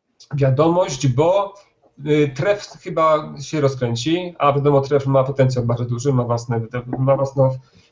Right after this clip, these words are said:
y, drukarnię, więc prawdopodobnie znów czeka nas zalew gra, a tym razem, razem od, od Trefla.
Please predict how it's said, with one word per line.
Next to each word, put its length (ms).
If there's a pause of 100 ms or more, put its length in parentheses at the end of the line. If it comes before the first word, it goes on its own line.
y, 420
drukarnię, 600
więc 420 (580)
prawdopodobnie 960 (360)
znów 440
czeka 260
nas 180
zalew 280
gra, 420 (100)
a 60
tym 180
razem, 220
razem 260
od, 140
od 420
Trefla. 420